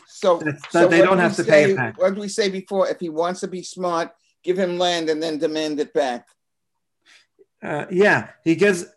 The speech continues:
Speaker 2: he gives him land, but then he doesn't actually give it to him. He keeps it.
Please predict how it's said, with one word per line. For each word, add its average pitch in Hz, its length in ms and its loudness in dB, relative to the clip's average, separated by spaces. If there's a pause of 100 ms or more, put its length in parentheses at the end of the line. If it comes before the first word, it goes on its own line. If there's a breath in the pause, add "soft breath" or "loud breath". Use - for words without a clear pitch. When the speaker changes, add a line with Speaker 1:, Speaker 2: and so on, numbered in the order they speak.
(100)
Speaker 2:
he 165 120 0
gives 190 240 2
him 190 160 4
land, 196 460 4
but 170 180 2
then 196 300 2
he 180 100 6
doesn't 220 200 4
actually 220 320 0
give 233 180 2
it 233 80 -2
to 202 100 2
him. 139 180 2
He 165 120 0
keeps 233 340 -4
it. 131 240 -4